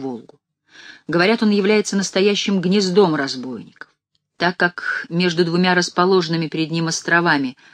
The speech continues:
показались несколько казаков, посол велел дать по ним выстрел из пушки.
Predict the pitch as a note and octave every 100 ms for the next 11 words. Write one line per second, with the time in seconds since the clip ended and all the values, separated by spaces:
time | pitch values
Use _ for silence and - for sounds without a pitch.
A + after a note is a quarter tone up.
0 | _ - D3+ D#3+ D#3+ D3+ - D#3+ - D3
1 | - - D3 C#3+ - B3 A#3 _ _ _
2 | _ - D#3+ - A#3+ B3+ G#3 G#3 B3 F#3
3 | G#3+ A3+ - - F#3+ F#3+ G#3+ F#3 G3 F#3+
4 | - F3+ F3+ F3 - - D3+ - D3+